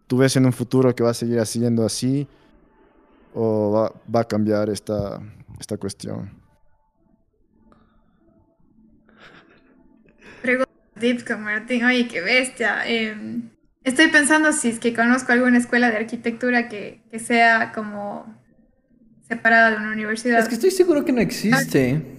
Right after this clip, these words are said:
Speaker 3: O sea, yo, yo pensaría que no existe, como que siempre se rigen a
Speaker 1: sciarc creo que es separada de la universidad, ok.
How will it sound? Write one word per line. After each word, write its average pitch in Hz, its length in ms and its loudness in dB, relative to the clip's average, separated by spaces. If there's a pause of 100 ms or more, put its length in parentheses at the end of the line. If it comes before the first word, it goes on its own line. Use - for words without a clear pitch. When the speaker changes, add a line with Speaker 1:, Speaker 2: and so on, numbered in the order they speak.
(300)
Speaker 3:
O 175 60 0
sea, 208 340 4
yo, 240 240 0
yo 240 160 -2
pensaría 233 440 4
que 214 100 2
no 185 80 2
existe, 214 400 2
como 139 180 0
que - 80 -8
siempre 202 260 2
se - 140 4
rigen 165 460 4
a 127 160 4
Speaker 1:
sciarc 160 640 4
creo 127 180 -6
que 113 460 -2
es 113 80 -4
separada 117 320 -2
de 113 60 -2
la 113 60 -4
universidad, 113 600 -8
ok. - 160 -16